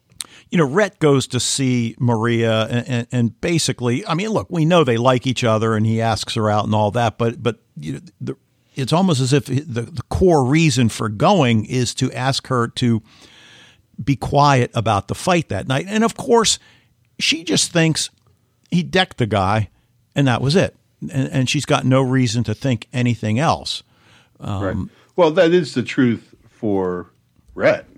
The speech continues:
Speaker 1: Well,
Speaker 2: Yeah,
Speaker 1: well,
Speaker 2: it's Perry who, who did it.
Speaker 1: Well, yeah, right. But he knows that he's dead at this point. So,
Speaker 2: Right,
Speaker 1: so
Speaker 2: right.
Speaker 1: he's
Speaker 2: Yeah.
Speaker 1: involved
Speaker 2: And,
Speaker 1: now.
Speaker 2: and that, that's not a great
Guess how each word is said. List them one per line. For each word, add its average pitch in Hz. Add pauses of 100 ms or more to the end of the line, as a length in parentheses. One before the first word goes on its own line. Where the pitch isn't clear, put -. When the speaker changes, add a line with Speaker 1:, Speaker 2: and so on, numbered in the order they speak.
(1040)
Speaker 1:
Well, 202
Speaker 2:
Yeah, - (160)
Speaker 1:
well, 190
Speaker 2:
it's -
Perry 139
who, 95 (380)
who 98
did 104
it. 90
Speaker 1:
Well, 214
yeah, 214 (140)
right. 180
But 147
he 170
knows 151
that 120
he's 95
dead 117
at 107
this 92
point. 98
So, 120
Speaker 2:
Right, -
Speaker 1:
so 123
Speaker 2:
right. 113
Speaker 1:
he's 156
Speaker 2:
Yeah. 107
Speaker 1:
involved 127
Speaker 2:
And, 117
Speaker 1:
now. 202
Speaker 2:
and 180
that, 190
that's 202
not 143
a 123
great 117